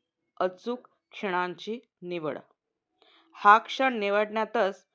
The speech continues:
खरे क्रांतिकारत्व प्रगट होऊ शकते. या क्षणाची अनेक तपे वाट पाहणारा एक व्हिएतनामी क्रांतिकारक आतापर्यंत एकटाच वनवासी जीवन कंठीत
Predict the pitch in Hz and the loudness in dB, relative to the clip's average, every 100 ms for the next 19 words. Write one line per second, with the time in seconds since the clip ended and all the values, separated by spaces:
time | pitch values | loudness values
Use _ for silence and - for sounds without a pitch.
0 | _ _ _ _ - 226 226 185 175 _ | _ _ _ _ -4 0 2 0 -4 _
1 | _ 220 202 196 220 226 202 190 - 202 | _ -2 0 -2 -8 -4 -2 -4 -8 -8
2 | 220 - _ - 190 196 285 302 294 190 | -8 -12 _ -6 -4 -4 -6 -6 -6 -8
3 | - - 120 _ _ _ _ _ _ _ | -14 -16 -18 _ _ _ _ _ _ _
4 | _ _ _ _ - 214 240 - - 269 | _ _ _ _ -10 0 2 2 0 0
5 | 269 - 254 - 214 240 - 226 233 226 | 0 -2 -4 -2 -2 -4 -2 -4 -2 2
6 | 214 220 220 220 220 220 220 226 - 214 | 2 2 -2 -6 -2 2 4 2 2 -4
7 | 214 190 196 196 202 196 196 196 175 170 | -4 -4 -2 -4 -6 -8 -8 -6 -6 -6
8 | 180 208 240 208 - _ _ _ _ - | -6 -2 -2 -2 -6 _ _ _ _ -4
9 | 175 175 202 202 208 202 202 185 - - | -4 0 -2 0 0 -2 -2 -8 -6 -6
10 | 196 220 214 135 - - _ _ _ _ | -4 -2 0 -2 -4 -20 _ _ _ _
11 | 220 233 240 269 277 277 294 214 202 196 | -2 2 4 4 2 2 -4 -4 -4 -2
12 | 196 202 190 185 | -4 -4 -6 -6